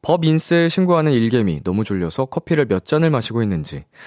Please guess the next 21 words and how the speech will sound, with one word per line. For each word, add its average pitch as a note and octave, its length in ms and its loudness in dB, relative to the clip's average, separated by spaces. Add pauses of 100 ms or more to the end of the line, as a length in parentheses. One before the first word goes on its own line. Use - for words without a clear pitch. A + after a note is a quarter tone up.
(140)
졸려서 E3 640 2
음악 C#3 300 0
크게 G3 400 0
따라 F3+ 280 0
부르고 B2+ 320 0
열일 G2 300 0
중이에요. B2 680 -2
이제 G#2+ 200 -4
법 - 240 -8
인쇄 C3+ 260 0
신고 G2 280 -4
이 F2 80 -2
일 B2+ 160 2
남았어요. D#2 580 -4
유유유. B2+ 600 -2
아자아자 C#3 520 0
화이팅!" D3+ 880 -2 (800)
네. F2+ 760 0 (160)
어, G2 640 2
커피도 B2 960 0
좋지만 G#2+ 800 -2